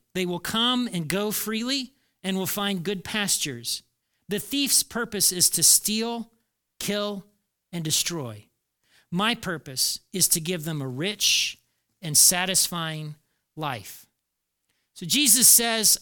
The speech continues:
"I am the gate," or I, we would say, "I am the door." And he's saying something really important.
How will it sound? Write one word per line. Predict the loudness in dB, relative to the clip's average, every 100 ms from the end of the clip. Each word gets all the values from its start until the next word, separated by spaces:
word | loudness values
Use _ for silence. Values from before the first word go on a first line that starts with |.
| 0
"I | 0 2 4 2 0 -6 _
am | 0 2 2 0 -2 -6 _ _
the | -4 0
gate," | 0 -2 -4 -12 -10
or | -8 -8 -6
I, | -2 0 0
we | -2 -4 -2
would | 0
say, | 0 0 -4
"I | -2 0 0
am | 0 0 0 -2 -6 _ _ _ -12
the | -4 -2
door." | 0 -2 -2 -6 -12 -20 _
And | -10 -10 -14 _ _ _ _ _ _ _ _ -4 4
he's | 6
saying | 6 6 6
something | 4 2 -2 -2 -2
really | 0 0 2 0
important. | -2 -4 -4 -6 -12